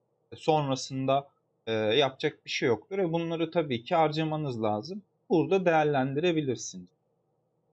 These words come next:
Çarpı on destek veriyor. Çarpı on iki tane hakkımız var. Üç yüz elli altın küreye iki tane çarpı on destek alabilirsiniz. Bir ihtimal bu kullanılabilir. E,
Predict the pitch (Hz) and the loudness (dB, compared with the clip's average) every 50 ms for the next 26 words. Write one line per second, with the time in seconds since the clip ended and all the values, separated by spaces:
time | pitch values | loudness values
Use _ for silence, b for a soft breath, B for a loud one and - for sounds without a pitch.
0 | _ _ _ _ _ _ _ _ _ _ _ _ _ _ _ - 202 220 214 214 | _ _ _ _ _ _ _ _ _ _ _ _ _ _ _ 2 2 2 2 2
1 | - 226 220 220 214 202 208 196 196 - - 208 202 202 - 170 156 143 135 135 | 2 2 2 4 2 4 2 2 2 0 0 0 0 0 2 2 4 4 4 4
2 | 143 160 170 170 - _ _ _ - 180 175 170 165 - 175 180 180 - - - | 4 4 2 0 -4 _ _ _ 2 2 2 2 2 0 0 0 0 -2 -6 -8
3 | - 185 - - 165 156 151 151 139 139 160 156 - _ - 170 170 165 165 156 | -8 -8 -2 0 2 2 2 2 0 0 0 -2 -2 _ -12 -8 -6 -4 -4 -4
4 | 156 160 165 170 170 - - _ - 165 165 - _ _ _ _ _ - 175 165 | -2 0 0 0 0 -2 -8 _ -16 -14 -14 -16 _ _ _ _ _ -2 -2 0
5 | 156 170 170 170 165 165 156 160 156 160 - 180 165 - - 147 131 127 131 156 | 2 2 2 4 4 4 4 4 2 0 -4 -10 -10 -6 -2 2 4 4 4 4
6 | 170 - 160 - - 185 180 - 139 127 135 156 160 - - 165 147 147 - - | 2 0 -4 -8 -6 -8 -4 0 0 0 0 -2 -4 -2 0 2 2 0 0 -6
7 | 147 139 143 143 135 135 135 - - 160 147 - 156 143 151 151 156 165 160 156 | -8 -6 -6 -2 -2 -2 -2 -4 -6 -10 -8 -4 -2 0 0 0 -2 -2 -4 -4
8 | 143 127 - _ - 151 180 196 - _ _ - 214 202 185 - - - 180 165 | -4 -4 -6 _ -18 -16 -16 -16 -18 _ _ -6 -4 -4 -4 -6 -8 -8 -4 -2
9 | 160 156 156 156 156 156 - - - 147 151 160 160 170 175 175 175 175 170 170 | 0 0 0 0 -4 -6 -8 -6 -6 -4 -4 -2 -4 -4 -4 -2 -2 -2 -2 -4
10 | 175 170 180 180 - _ _ _ _ _ _ _ _ _ _ _ - 123 120 113 | -4 -6 -6 -8 -8 _ _ _ _ _ _ _ _ _ _ _ 0 2 4 4
11 | 113 110 110 117 127 | 4 2 2 0 -2